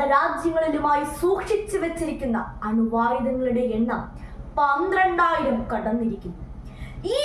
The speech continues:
അണുവായുധങ്ങളൊക്കെ പൂർണ്ണമായും നിർവീര്യമാക്കപ്പെടുന്നത് വരെ നമ്മുടെ ഭൂമിയിൽ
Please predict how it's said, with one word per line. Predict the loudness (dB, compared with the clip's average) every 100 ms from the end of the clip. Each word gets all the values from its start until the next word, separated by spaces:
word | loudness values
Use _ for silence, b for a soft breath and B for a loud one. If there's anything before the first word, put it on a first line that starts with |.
| 4
അണുവായുധങ്ങളൊക്കെ | 2 0 2 2 2 0 0 0 2 0 2
പൂർണ്ണമായും | 2 2 2 2 2 2 0 0
നിർവീര്യമാക്കപ്പെടുന്നത് | 0 0 0 2 2 2 2 2 -2 0 0 2 0 0 0
വരെ | 0 -4 -10 -10 -4 -2
നമ്മുടെ | 0 0 0 0 0
ഭൂമിയിൽ | -2 0 0 -2